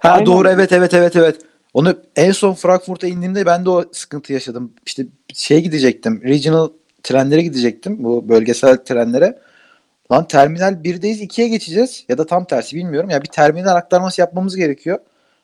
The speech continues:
Speaker 1: Abi ok gösteriyor, gidiyorsun oka, en son sokağa çıktık. Lan nerede bu regional
Speaker 2: <laughs>
Speaker 1: trainler? En son bir adama sorduk da buradan dedi trene şey, otobüse bineceksin, terminal, öbür terminale geçeceksin de oradan bilmem ne yapacaksın. Oho.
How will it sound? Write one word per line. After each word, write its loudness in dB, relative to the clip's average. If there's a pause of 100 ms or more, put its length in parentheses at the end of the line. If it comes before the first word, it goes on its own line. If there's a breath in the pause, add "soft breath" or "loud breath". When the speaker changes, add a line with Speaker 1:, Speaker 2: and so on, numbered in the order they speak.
(240)
Speaker 1:
Abi 0
ok 4
gösteriyor, -2
gidiyorsun -4
oka, 2
en -2
son 0
sokağa 2
çıktık. -8 (480)
Lan 0
nerede 4
bu 4
regional 6
Speaker 2:
<laughs> 6
Speaker 1:
trainler? 0 (680)
En 6
son 0
bir 6
adama 2
sorduk -4
da 0
buradan -2
dedi -8
trene 0
şey, -2
otobüse -2
bineceksin, -10
terminal, 2
öbür -14
terminale -4
geçeceksin -10
de 0
oradan 0
bilmem -10
ne -12
yapacaksın. -14 (120)
Oho. 0